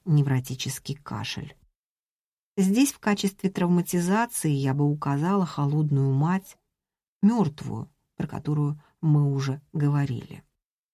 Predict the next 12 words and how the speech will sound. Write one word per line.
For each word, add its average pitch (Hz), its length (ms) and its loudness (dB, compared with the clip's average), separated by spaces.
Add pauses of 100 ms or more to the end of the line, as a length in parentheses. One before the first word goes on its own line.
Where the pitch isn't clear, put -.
(220)
Заболевания 220 680 2
психоэмоционального 175 1200 2
спектра - 640 -6 (380)
возникают 156 680 0
тогда, 147 420 0
когда 135 320 -2
мама 147 300 4
не 165 320 6
находится 151 760 0
в 131 80 -4
эмоциональном 135 920 0
доступе, - 600 -4